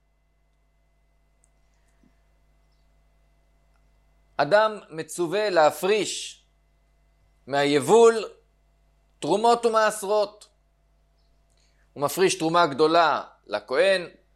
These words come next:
מעשר ראשון ללוי, ואז יש מעשר שני ומעשר עני. שנה אחת נותנים מעשר שני, שנה אחת נותנים מעשר עני. הסדר שזה נקבע, זה בצורה כזאת.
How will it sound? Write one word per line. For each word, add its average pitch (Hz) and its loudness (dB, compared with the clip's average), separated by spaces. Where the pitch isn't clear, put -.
מעשר 156 0
ראשון 165 -2
ללוי, 143 -4
ואז 156 0
יש 202 -4
מעשר 143 0
שני 190 -2
ומעשר 170 0
עני. 160 -4
שנה 294 0
אחת 196 -2
נותנים 170 -8
מעשר 147 0
שני, 196 -4
שנה 202 -2
אחת 202 0
נותנים 196 -10
מעשר 185 -2
עני. 160 -4
הסדר 220 2
שזה 170 -2
נקבע, 139 0
זה 139 -4
בצורה 202 2
כזאת. 170 0